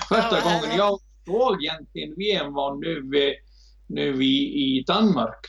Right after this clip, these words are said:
Speaker 1: sist, alltså.
Speaker 2: Ja.
Speaker 1: Och för att, eh, är du landslagsledare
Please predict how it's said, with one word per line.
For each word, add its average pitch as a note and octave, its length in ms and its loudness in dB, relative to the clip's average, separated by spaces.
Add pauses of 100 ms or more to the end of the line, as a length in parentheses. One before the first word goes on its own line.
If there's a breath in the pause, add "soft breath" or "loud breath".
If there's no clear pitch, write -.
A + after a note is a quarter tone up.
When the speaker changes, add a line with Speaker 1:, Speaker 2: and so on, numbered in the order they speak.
(100)
Speaker 1:
sist, - 360 -6
alltså. - 540 -8
Speaker 2:
Ja. G#3+ 220 -16 (680)
Speaker 1:
Och A#2+ 420 2
för D3 100 -2
att, - 240 0
eh, F3 80 2
är E3+ 300 2
du C3+ 120 0
landslagsledare A3 1040 2